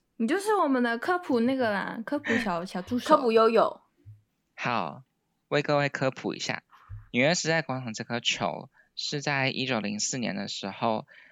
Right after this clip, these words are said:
Speaker 3: 《New York Times》纽约时报为了要吸引更多人潮到纽约，在十二月三十一号这一天有一个特别的活动，而请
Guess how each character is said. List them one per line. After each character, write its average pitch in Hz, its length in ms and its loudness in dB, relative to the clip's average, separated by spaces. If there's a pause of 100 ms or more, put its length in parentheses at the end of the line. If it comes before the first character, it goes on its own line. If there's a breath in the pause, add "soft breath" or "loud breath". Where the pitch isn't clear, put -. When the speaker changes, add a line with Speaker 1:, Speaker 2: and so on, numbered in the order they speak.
(140 soft breath)
Speaker 3:
《New 123 100 0
York 131 220 2
Times》 - 440 -4
纽 104 160 -6
约 107 160 -6
时 92 400 -4
报 110 220 0
为 113 160 -2
了 107 160 -2
要 110 180 -2
吸 110 220 -2
引 104 100 -4
更 104 240 -4
多 101 160 -4
人 92 240 -6
潮 - 260 -6
到 107 140 -4
纽 98 320 -8
约， 98 320 -4 (340 loud breath)
在 110 320 0 (540)
十 - 220 -2
二 117 80 4
月 127 160 2
三 110 220 0
十 - 120 -6
一 101 80 -4
号 104 160 -2
这 104 140 -6
一 101 100 -2
天 98 220 -6
有 - 20 -8
一 - 20 -8
个 - 80 -12
特 - 200 -4
别 - 160 -8
的 - 100 -6
活 - 240 -10
动， - 300 -8 (680 soft breath)
而 110 360 0
请 - 400 -2